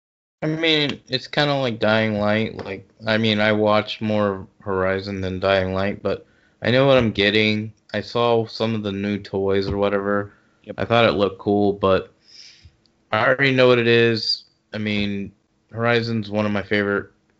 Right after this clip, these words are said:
Speaker 1: games. I beat it three times. I want the new one, but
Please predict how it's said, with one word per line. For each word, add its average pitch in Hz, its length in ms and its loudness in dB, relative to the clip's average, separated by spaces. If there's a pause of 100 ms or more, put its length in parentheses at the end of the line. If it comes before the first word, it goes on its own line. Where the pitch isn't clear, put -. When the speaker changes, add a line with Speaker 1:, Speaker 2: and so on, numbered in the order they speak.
(140)
Speaker 1:
games. 101 420 -2
I 95 60 -4
beat 95 260 -6
it 95 160 -4
three 98 200 -6
times. 95 640 -4 (200)
I 95 160 -6
want 98 360 -2
the 104 80 -2
new 98 260 -2
one, 98 260 -2
but 92 340 -2